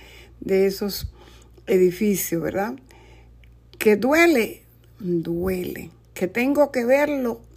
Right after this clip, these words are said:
tengo que verlo. ¿Cuál es tu área? Como astróloga te lo digo. Tu área donde en este veinte veintitrés te han arrastrado. ¿Es la salud? ¿Es la pareja?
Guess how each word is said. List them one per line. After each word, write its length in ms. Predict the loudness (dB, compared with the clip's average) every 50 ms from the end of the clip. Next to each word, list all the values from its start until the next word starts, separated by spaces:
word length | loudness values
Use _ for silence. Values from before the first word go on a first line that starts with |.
| -14 -8
tengo 400 | -4 -2 -2 0 0 -2 -2 -2
que 160 | -2 -2 0
verlo. 480 | 0 0 0 -2 -4 -6 -8 -8 -10 -14 -20 -20 -20 -20 -20 -20 -20 -20 -20 _ -20 -20 -20 -20 -20 -20 -14 -8
¿Cuál 400 | -4 0 2 4 4 4 4 2
es 240 | 2 0 -2 -6
tu 280 | -6 -2 0 2 2 4
área? 440 | 4 4 4 4 4 2 0 -2 -4
Como 180 | -4 -4 -4
astróloga 520 | -4 -2 -2 -2 0 0 0 0 -2 -2 -4
te 80 | -4
lo 100 | -4 -4
digo. 440 | -2 -2 -2 -4 -4 -4 -8 -12 -14 -16 -20 -20 -20 -20 -20 -20 -20 -20 -18 -10
Tu 220 | -6 -2 0 2
área 500 | 2 2 2 2 2 2 2 0 -2 -6 -12 -20 _ _ _ -20 _ _ -20 -20 -20 -20 -20 _ _ _ _ -20 _ -20 -20 -20 -18 -12
donde 380 | -10 -6 -4 -4 -2 -2 -2 0
en 140 | 0 0
este 260 | 0 0 0 2 2 2
veinte 480 | 2 2 2 2 2 2 2 0 0
veintitrés 880 | 0 0 0 -2 -2 -2 -4 -6 -4 -2 0 2 2 2 0 -2 -4 -8 -14 -20 -20 -20 -20 -20 -20 -20 -20 -20 -20 -20 _ _ _ _ _ _
te 200 | -2 0 0 0
han 420 | 0 0 -2 -2 -4 -4 -6 -8 -12 -16 -20 -20 -20 -20 _ -12 -8
arrastrado. 880 | -6 -6 -4 -4 -6 -8 -8 -10 -8 -6 -6 -4 -6 -6 -8 -10 -14 -18 -20 _ _ -20 -20 _
¿Es 160 | -4 -2 0 0
la 120 | -2 -2
salud? 560 | -6 -6 -4 -2 0 0 2 2 0 -2 -4 -8 -16 -20 -20 -20 -20 _
¿Es 160 | -2 0 2 2
la 160 | 2 0 -2
pareja? 640 | -6 -4 0 2 4 4 4 2 0 -4 -6 -10